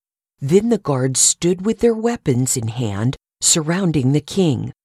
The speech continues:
from the right side of the temple to the left side, by the altar and by the temple.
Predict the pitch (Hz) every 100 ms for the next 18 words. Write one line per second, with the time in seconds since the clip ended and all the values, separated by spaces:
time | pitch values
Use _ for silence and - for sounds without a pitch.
0 | _ _ 156 131 120 120 127 170 - -
1 | 196 202 220 - 247 - 269 247 127 117
2 | - _ - 156 175 170 165 160 - -
3 | 131 98 98 117 _ _ _ 127 123 139
4 | - - 202 202 - 107 113 _ _ -
5 | 208 180 117 120 117 113 131 - 151 131
6 | 127 98 107